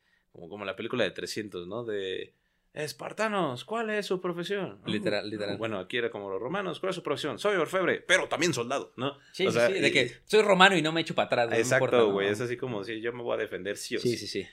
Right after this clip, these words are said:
Speaker 1: Y, este, pues, ¿qué pasa con los cartagineses? Bueno, los cartagineses no, este, no tenían un ejército en sí, o sea,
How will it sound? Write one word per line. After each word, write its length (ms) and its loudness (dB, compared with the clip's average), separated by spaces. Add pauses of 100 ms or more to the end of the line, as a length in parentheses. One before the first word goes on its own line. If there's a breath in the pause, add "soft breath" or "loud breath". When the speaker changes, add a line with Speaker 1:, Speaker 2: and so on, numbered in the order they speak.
(140)
Speaker 1:
Y, 300 -8
este, 360 -6
pues, 180 -10
¿qué 100 -4
pasa 240 -4
con 100 -8
los 100 -6
cartagineses? 680 -4
Bueno, 360 -10
los 140 -10
cartagineses 880 -8
no, 840 -10
este, 560 -6
no 140 -10
tenían 240 -6
un 140 -6
ejército 520 -4
en 120 -10
sí, 300 -4
o 80 -14
sea, 200 -8